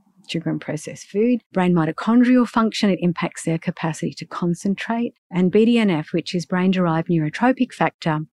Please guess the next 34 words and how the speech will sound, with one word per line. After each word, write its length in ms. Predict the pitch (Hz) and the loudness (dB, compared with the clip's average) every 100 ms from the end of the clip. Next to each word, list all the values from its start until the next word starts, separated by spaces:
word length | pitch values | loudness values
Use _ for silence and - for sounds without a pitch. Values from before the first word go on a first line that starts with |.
| - | -6
which 200 | 170 - | -4 -4
is 140 | 175 | -6
really 280 | 185 190 185 | -2 0 2
important 480 | 190 - 170 156 - | 0 0 -2 -2 -4
for 100 | 175 | 0
neuroplasticity. 1080 | 170 156 156 - 143 - - 220 233 170 - - | 0 0 -2 -6 -10 -10 -6 -2 -2 -4 -6 0
This 180 | 311 427 | 2 4
is 160 | 403 240 | 2 4
recent 360 | 254 - 156 | 2 4 2
research. 600 | 170 202 180 143 - - - _ - | 2 2 0 -2 -4 -14 -16 _ 0
You 140 | 247 | 0
probably 500 | - 247 277 262 247 | 2 4 4 6 4
are 60 | 190 | 4
not 220 | 180 165 - | 2 0 0
aware 340 | 170 170 196 | 0 2 2
of 120 | 185 | 0
it, 220 | 160 156 - _ - | -4 -8 -14 _ 0
but 220 | 180 - | 2 2
it's 360 | - 180 - - _ | -4 -8 -10 -20 _
really, 380 | 185 226 233 247 - | 0 2 4 2 0
<laughs> 100 | - | -4
again, 440 | 220 - 240 220 196 | -4 -2 0 2 0
sobering. 580 | - 269 349 202 151 156 _ - | 0 0 0 0 0 -4 _ 0
It 80 | 226 | 4
increases 460 | 226 - 190 170 | 4 4 -2 -2
glutamate, 720 | - 175 190 220 254 247 269 226 | -6 0 2 4 4 4 4 2
which 200 | 214 - | -2 0
causes 360 | 190 175 170 | 0 2 -2
brain 280 | - 175 175 | 0 2 2
fog 260 | 170 160 160 | 2 0 2
and 120 | 160 | 2
memory 340 | 202 208 202 - | 2 2 2 0
issues, 460 | 185 - 185 165 | -2 0 0 0
inflammation, 1120 | 160 151 165 156 165 190 202 240 233 233 226 | -2 0 0 0 2 0 0 0 2 4 2